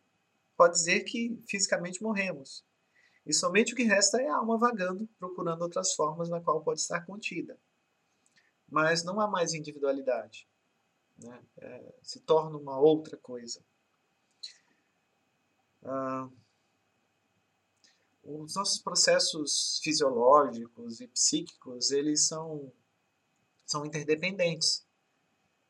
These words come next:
né? Ah, fazendo que o biológico e o simbólico dialoguem desde o início da construção da nossa subjetividade.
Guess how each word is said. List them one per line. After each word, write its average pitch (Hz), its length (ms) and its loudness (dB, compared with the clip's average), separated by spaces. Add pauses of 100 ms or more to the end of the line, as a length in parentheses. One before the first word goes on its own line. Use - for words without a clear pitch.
(140)
né? 120 220 -18 (680)
Ah, 131 400 -6 (200)
fazendo 180 240 -8
que 214 120 -2
o 220 240 -4 (180)
biológico 165 600 6
e - 20 -12
o 175 40 -6
simbólico 170 760 0
dialoguem 156 760 2 (280)
desde 180 220 -2
o - 20 -4
início 170 340 -6
da 165 80 -2
construção 160 720 -2
da 156 140 -2
nossa 151 520 -4
subjetividade. 156 1160 -10